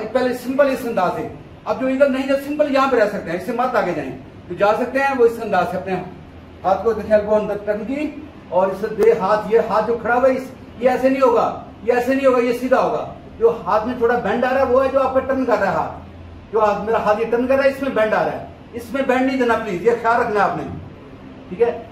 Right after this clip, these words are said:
यहाँ पे अंगूठा पकड़ने इस अंदाज से और ये जून जो एल्बो आपके अंदर ले जाएंगे, but, लेकिन यहाँ इंपॉर्टेंट देखिए मेरा एल्बो डाउन है शोल्डर से,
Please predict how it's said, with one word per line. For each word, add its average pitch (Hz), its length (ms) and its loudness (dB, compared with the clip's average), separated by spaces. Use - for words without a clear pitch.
यहाँ 214 240 2
पे 247 80 4
अंगूठा 214 480 0
पकड़ने 208 260 -2
इस 180 120 -4
अंदाज 165 240 -2
से - 1300 -16
और 180 60 -2
ये 208 180 2
जून 240 200 0
जो 254 120 4
एल्बो 233 200 4
आपके 240 160 4
अंदर 214 260 2
ले 247 100 4
जाएंगे, 269 240 2
but, 196 460 -4
लेकिन 277 240 -2
यहाँ 240 160 0
इंपॉर्टेंट 226 320 -2
देखिए 247 180 -4
मेरा 247 180 2
एल्बो 247 200 2
डाउन 214 220 2
है 233 100 2
शोल्डर 180 280 -2
से, 151 160 -4